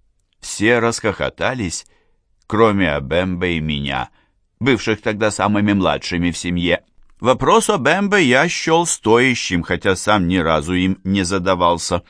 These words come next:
«Обембе, ты к тому времени тоже состаришься. Братья не намного старше тебя»,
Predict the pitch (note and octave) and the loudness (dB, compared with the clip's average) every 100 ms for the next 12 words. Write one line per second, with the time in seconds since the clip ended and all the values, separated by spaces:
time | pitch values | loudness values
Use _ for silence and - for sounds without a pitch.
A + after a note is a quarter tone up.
0 | _ _ _ _ _ _ _ _ _ _ | _ _ _ _ _ _ _ _ _ _
1 | _ _ - C#2+ C2 D#2+ E2+ D2 C#2 C2 | _ _ -2 -2 0 -2 0 -2 -4 -6
2 | - _ _ _ _ _ _ _ _ _ | -8 _ _ _ _ _ _ _ _ _
3 | - E2+ G#2+ B2 B2 C#3 D#3+ D#3+ D3 D3+ | -6 -4 -2 0 2 2 0 -2 -2 -4
4 | D#3 D#3+ - G#2+ G2 A#2+ A#2+ B2 B2 - | -6 -8 0 2 2 0 2 0 0 -2
5 | C#2+ C#2 D#2+ - - F2+ F2+ _ _ _ | -2 -2 -4 -8 -6 -6 -6 _ _ _
6 | _ _ - - F#3 B2+ E2+ E2+ E2 F#2+ | _ _ -16 -2 2 2 2 0 2 2
7 | G#2+ G#2+ F2 F2+ G2+ A2+ - D2+ C#2+ D#2 | 2 2 2 2 2 0 0 -2 -2 -8
8 | C#2 E2 C#2+ C#2 | -6 -6 -2 -2